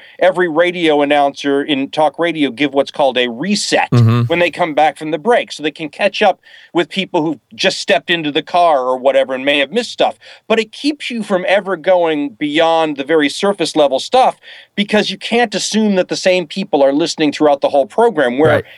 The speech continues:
Speaker 1: whereas in podcasting, instantly the freedom to assume that not only were they listening to the whole show, but that they had some sort of conception of wanting to be there as opposed to being some guy
Speaker 2: Sure.
Speaker 1: who turns the radio onto the same station every day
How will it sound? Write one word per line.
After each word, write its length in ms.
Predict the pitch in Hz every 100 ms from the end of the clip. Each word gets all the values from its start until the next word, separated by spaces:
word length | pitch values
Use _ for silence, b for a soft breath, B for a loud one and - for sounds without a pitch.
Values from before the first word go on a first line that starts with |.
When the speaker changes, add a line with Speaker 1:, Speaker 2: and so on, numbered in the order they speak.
| B
Speaker 1:
whereas 240 | 185 165
in 80 | 156
podcasting, 800 | - 220 254 208 156 - 151 143 190
instantly 520 | 254 214 180 151 139
the 120 | 123
freedom 580 | - 185 233 170 139 117 B B B
to 180 | - 180
assume 520 | 160 - 214 196 165 143
that 120 | 160
not 220 | 175 226
only 360 | 214 214 190 160
were 140 | 147
they 120 | 143
listening 360 | 143 151 151 135
to 100 | 131
the 100 | 120
whole 200 | 139 120
show, 540 | - 262 233 131 165 B B B B - _
but 240 | 202 -
that 160 | 202 202
they 140 | 202
had 220 | - 208 -
some 240 | 233 233
sort 220 | 202 208
of 100 | 175
conception 800 | - 151 - 202 - - 156 147 -
of 160 | 147
wanting 420 | 127 170 226 196 147
to 60 |
be 200 | 135 202
there 180 | 196 120
as 120 | 123
opposed 320 | 135 160 165 151
to 60 |
being 200 | 139 151
some 200 | 135 160
guy 300 | 143 151 147
Speaker 2:
Sure. 340 | 139 151 131 165
Speaker 1:
who 60 |
turns 340 | - 202 202 151
the 100 | 160
radio 420 | 175 185 180 160
onto 200 | 156 147
the 80 | 135
same 240 | 180 170
station 360 | 143 170 147 160
every 220 | 156 151
day 280 | 151 147